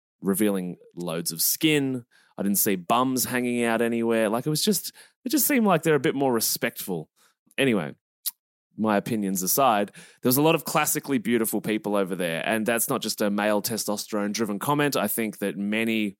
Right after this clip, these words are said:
many people would agree with, you know, Italy being a very beautiful, attractive country. And so this tells me a lot nutritionally. This tells me that people eat, get enough nutrition, they eat really well. But the conversation then opens up about what is really well.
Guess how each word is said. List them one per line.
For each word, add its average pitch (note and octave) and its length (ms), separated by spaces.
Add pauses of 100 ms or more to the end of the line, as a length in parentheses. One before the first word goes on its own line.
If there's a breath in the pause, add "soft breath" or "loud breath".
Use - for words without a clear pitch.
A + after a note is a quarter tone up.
(320 soft breath)
many C3+ 360
people A#2 320
would G#2+ 100
agree F#2+ 480 (260 soft breath)
with, G2 320 (140)
you G#2+ 140
know, G2+ 200 (160)
Italy G#2+ 360
being G#2 300
a F#2+ 40
very G2+ 460
beautiful, F#2+ 880
attractive G2 560
country. A#2+ 440 (460 loud breath)
And C3 160
so D#3 140
this D#3+ 180
tells G3+ 420
me B2 120
a G2 80
lot F#2 280
nutritionally. G#2+ 760 (100)
This A#2+ 120
tells E3 320
me C#3+ 120
that A2+ 160
people B2 340
eat, A#2 160 (460)
get C#3+ 160
enough A#2+ 340
nutrition, C3+ 600 (240 loud breath)
they B2+ 100
eat C3+ 300
really B2+ 320
well. G2+ 500 (460 loud breath)
But E3 160
the E3 80
conversation F#3+ 640
then D3 120
opens C3+ 300
up C#3 140
about A#2+ 260
what B2 140
is F3 200
really D#3 220
well. C#3+ 480